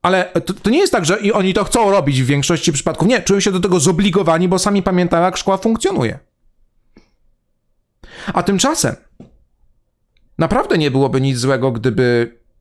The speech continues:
dzieciaki w ramach lekcji, dajmy na to przyrody, czy biologii, czy jak to się cholerstwo teraz nazywa, bo, e, oczywiście zmienianie nazw przedmiotów było częścią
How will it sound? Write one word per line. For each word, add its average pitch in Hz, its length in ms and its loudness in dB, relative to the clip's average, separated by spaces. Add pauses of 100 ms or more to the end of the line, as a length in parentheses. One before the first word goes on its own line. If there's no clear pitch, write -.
(120)
dzieciaki 143 500 0
w 123 60 2
ramach 139 300 2
lekcji, 123 600 -2 (1200)
dajmy 127 280 0
na 135 120 2
to 131 120 -4
przyrody, 123 540 0
czy 107 120 -8
biologii, 120 400 0
czy - 100 -2
jak 120 100 -2
to 120 100 -4
się 113 180 -4
cholerstwo 123 440 -2
teraz 117 280 -2
nazywa, 107 440 -2
bo, 110 340 -4
e, 113 80 -2
oczywiście 120 340 -2
zmienianie 127 380 2
nazw 123 220 0
przedmiotów 123 560 -2
było 120 140 0
częścią 135 440 0